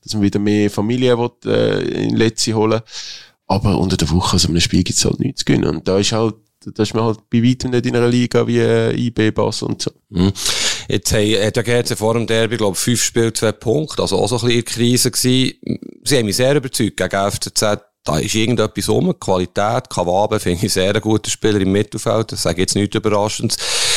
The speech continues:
Speaker 2: Mir gefällt auch der Zug, den der Morandi hat, ähm, der Herz, habe ich schon ein paar Mal gesagt, gefällt mir Bolla. Gegen vorne haben sie irgendetwas, defensiv bekommen sie logischerweise viel zu viel Gegengol in der Regel.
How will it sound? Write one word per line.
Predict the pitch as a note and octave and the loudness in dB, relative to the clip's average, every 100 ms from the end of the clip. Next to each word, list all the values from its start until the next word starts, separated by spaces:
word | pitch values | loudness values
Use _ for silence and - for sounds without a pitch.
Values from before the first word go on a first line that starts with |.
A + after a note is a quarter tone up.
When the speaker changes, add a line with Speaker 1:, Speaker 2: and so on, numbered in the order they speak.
| - - | -4 -2
Speaker 2:
Mir | A2 | -2
gefällt | - G#2+ G2 | 0 0 0
auch | A#2 | -4
der | - - | -8 -2
Zug, | A2 A2+ F#2+ | 0 2 0
den | G2 | 2
der | G2+ | 2
Morandi | F#2+ F#2 A2 A#2 A2 | 2 2 0 -2 0
hat, | G#2+ G#2 G#2 _ - | 0 0 -2 _ -2
ähm, | F2 F2+ F2 B1+ A1 | 0 2 0 -2 -4
der | - | -6
Herz, | E2 E2+ G2 - | -2 0 0 -2
habe | E2 E2 | -2 0
ich | |
schon | F2+ | -2
ein | - | -2
paar | F#2+ A2 | 0 0
Mal | G#2+ | -2
gesagt, | - G2 G2 | 0 -2 -2
gefällt | - E2+ - | -2 -2 0
mir | G2+ | -2
Bolla. | G2+ G2 G#2 G2+ G2+ - - - - - | 0 2 2 2 0 -4 -4 -4 -6 -6
Gegen | G2 - | -6 -2
vorne | C#3 E3 C#3 | 2 2 2
haben | B2 D#3 | 2 0
sie | D3+ | 0
irgendetwas, | D3+ D3 C#3 C#3 - C#3 | 0 0 0 -2 -2 -2
defensiv | G#2+ A2+ A#2+ A#2 A2+ G#2 - - | 0 0 0 2 2 0 -4 -4
bekommen | F2 F#2 F2+ | 0 0 0
sie | F#2 | 2
logischerweise | F2+ F#2+ F#2+ F#2 - | 0 0 -2 -2 0
viel | F#2+ | 0
zu | - F#2+ | 2 0
viel | |
Gegengol | F2 G2 A2 G#2 G2+ | 0 -2 -2 0 0
in | G2+ | 2
der | G2 | 0
Regel. | G2 G#2 | 0 -2